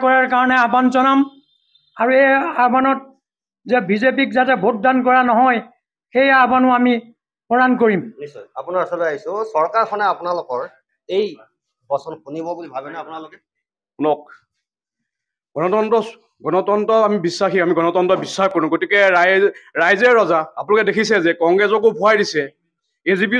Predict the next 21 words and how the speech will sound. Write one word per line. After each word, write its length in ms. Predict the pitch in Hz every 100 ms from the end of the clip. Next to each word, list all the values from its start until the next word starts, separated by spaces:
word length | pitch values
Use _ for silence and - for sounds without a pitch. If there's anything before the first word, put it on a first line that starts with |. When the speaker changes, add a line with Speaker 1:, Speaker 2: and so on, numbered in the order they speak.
| 226
Speaker 3:
চৰকাৰকো 340 | 208 226 233 233 165
ভৰাইছে, 360 | 226 220 156 139 - _
কিন্তু 140 | - 185
অসমৰ 260 | 175 220 247 214
জনগণে 460 | 220 233 240 240 247 240 - - _ 175
এই 100 | 233 240
চৰকাৰকো 280 | 233 247 247
উফুৱাবলৈ 340 | 202 226 233 233
বেছি 180 | 185 214
সময় 180 | 220 220
নালাগে। 280 | 185 196 175
আপোনালোকে 320 | 147 165 208 214
যে 60 | 208 170
দেখিছে 280 | 165 202 226
যে 120 | 196 214 208 - -
অনাগত 320 | 170 202 214 208
সময়ত, 280 | 190 202 226 - _ _ -
আহ, 300 | 170 175 175 - _ _ 139
ঘিলদল 320 | 196 233 262
ভাঙি 220 | 202 214
ৰাইজে 320 | 233 220 208